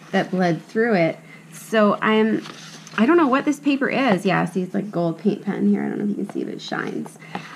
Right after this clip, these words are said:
Um, I don't know what this paper is, but I'm excited to use it. Um, and then I was just thinking, I just wanna watercolor the whole thing. So I'm not using this one, I'm using this one.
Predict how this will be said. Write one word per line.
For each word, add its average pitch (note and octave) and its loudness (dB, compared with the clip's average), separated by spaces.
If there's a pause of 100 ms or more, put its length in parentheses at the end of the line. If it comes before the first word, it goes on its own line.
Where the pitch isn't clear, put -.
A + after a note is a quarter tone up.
Um, F#3 0
I - 0
don't C4 2
know C#4+ 0
what C#4 -2
this C#4+ -6
paper C4+ -2
is, D#4 -2
but A3 -2
I'm G#3+ 2
excited G#3+ -2
to G#3+ -6
use A#3+ 0
it. D#3 0
Um, G3 2 (200)
and B3 2
then C#4 4
I D4+ 4
was E4 -2
just F#4+ -6
thinking, F#4+ 4
I D4 2
just D#4 -2
wanna F4 4
watercolor G3 2
the F3 -2
whole G3 0
thing. F#3 0
So G3+ -2
I'm G3+ 4
not G#3+ 2
using F#3 2
this E3 -2
one, D#3 0
I'm D#3+ 2
using E3 2
this D#3 -4
one. C#3+ -4